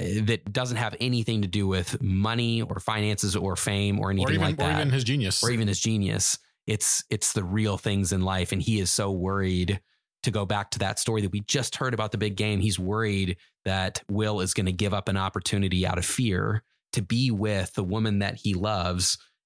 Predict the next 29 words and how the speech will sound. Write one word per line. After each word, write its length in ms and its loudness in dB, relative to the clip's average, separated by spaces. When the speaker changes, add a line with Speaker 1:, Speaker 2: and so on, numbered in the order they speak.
Speaker 1:
and 260 2
chase 340 0
after 680 -2
this 400 0
other 300 0
experience 760 0
that 140 -2
is 160 0
not 280 -2
worthy 360 0
of 80 -8
having 520 -2
necessarily. 760 -2
Speaker 2:
I 120 -2
do 120 2
think 200 2
this 160 2
is 80 2
the, 180 2
the 100 2
first, 260 -2
kind 140 2
of 60 0
the 60 -16
first 260 0
moment. 420 2
So 120 0
we 100 2
have, 380 0